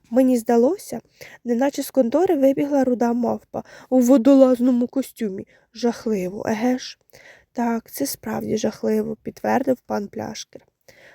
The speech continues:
Пан Обердубер пішов спати, а пан Пляшкер зв-, е... звернув за ріг,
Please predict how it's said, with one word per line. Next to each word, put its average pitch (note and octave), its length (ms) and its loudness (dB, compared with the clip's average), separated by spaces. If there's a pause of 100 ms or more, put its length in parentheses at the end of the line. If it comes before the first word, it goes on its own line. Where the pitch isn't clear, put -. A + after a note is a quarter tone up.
(120)
Пан G#4+ 300 2
Обердубер B3+ 640 -2
пішов A3+ 320 -8
спати, - 640 -12
а A3+ 60 -16
пан A3+ 280 -6
Пляшкер E4 500 -4
зв-, C#4 500 -12 (540)
е... A#3 280 4
звернув B3 440 2
за C4 160 4
ріг, G#3+ 380 -8